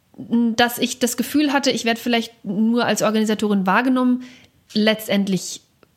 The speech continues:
nicht. Ich glaub nicht, dass das, das, äh, das war eher eine Frage, die ich immer so hatte. Das war nicht wirklich so, dass ich dachte, "Oh Menno, ich will jetzt aber auch mal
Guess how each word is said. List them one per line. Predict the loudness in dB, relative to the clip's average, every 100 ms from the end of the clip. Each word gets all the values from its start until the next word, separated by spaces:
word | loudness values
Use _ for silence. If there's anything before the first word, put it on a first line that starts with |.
| -4
nicht. | -2 -2 -6 -10 -8
Ich |
glaub | -4 -2
nicht, | -2 -2
dass | -4
das, | -6 -8 -8
das, | -8 -6 -8
äh, | -6 -4 -2
das | 0
war | 2
eher | 2
eine | 0
Frage, | -2 -2 2 2 0
die | 0
ich | -2
immer | 0 0
so | 0
hatte. | -2 -2
Das | -2 0
war |
nicht | 0 -2
wirklich | -2 -2
so, | -2
dass | -2
ich | 0
dachte, | -2 -2
"Oh | 0
Menno, | 0 2 0
ich | 0
will | -2
jetzt | -2
aber | -2 -2
auch | -2 -2
mal | -4